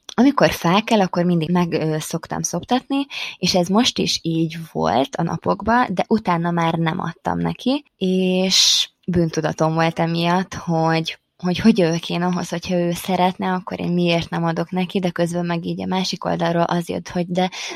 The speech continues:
szabjunk egy kis határt ennek az egésznek, mert az, hogy non-stop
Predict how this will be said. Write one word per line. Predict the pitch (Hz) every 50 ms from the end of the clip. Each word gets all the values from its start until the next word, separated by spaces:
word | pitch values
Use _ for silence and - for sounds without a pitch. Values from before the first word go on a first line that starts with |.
| -
szabjunk | - - - 262 262 247 214 185 170 160
egy | 165 170 -
kis | - 165 - -
határt | 185 180 - - - - - -
ennek | 175 170 170 175 -
az | 170 170 -
egésznek, | 170 170 180 185 185 - - 185 175 -
mert | 175 165 165 -
az, | - 196 - -
hogy | - 180 170 - - - - 226 -
non-stop | - 175 175 180 196 208 196 170 - - - - 165